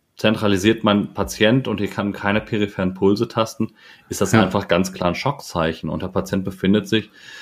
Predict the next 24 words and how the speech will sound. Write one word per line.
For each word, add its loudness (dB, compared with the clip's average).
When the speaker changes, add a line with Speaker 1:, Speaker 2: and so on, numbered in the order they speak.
Speaker 1:
ja, 2
mindestens 2
in 0
der 4
dekompensierten 0
Phase -2
eines 0
Schocks. -4
Und -10
da 2
brauche -2
ich 4
Speaker 2:
Nee. 6
Speaker 1:
kein 4
E 2
K 0
G 4
oder 6
den 0
genauen 4
Blutdruck, -2
der -4
mir 0
das -4